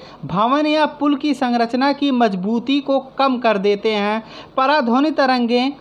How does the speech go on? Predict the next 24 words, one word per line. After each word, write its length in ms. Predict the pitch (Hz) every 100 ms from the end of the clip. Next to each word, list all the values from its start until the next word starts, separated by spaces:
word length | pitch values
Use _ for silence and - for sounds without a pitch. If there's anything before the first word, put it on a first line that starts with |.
| - 147
धातु 460 | 156 214 285 294
के 160 | 269 302
ब्लॉक 460 | 185 214 233 277
से 180 | - 294
गुजारी 560 | 233 214 202 226 254 277
या 80 | 277
प्रेषित 540 | - 233 226 226 285
की 180 | - 233
जाती 400 | 226 214 233 262
हैं 240 | 247 254
और 320 | 254 262 302 330
प्रेषित 640 | - 277 269 247 311 302
तरंगों 460 | 262 262 254 277 285
का 160 | 277
पता 340 | 254 254 262 277
लगाने 500 | 254 226 226 247 277
के 200 | 247 220
लिए 440 | 214 220 247 277 - - -
संसूचकों 760 | 269 294 247 - 254 247 - 285
का 140 | 285 269
उपयोग 500 | 254 233 254 269 262
किया 280 | 220 240 254
जाता 400 | 254 247 262 240
है। 260 | 240 269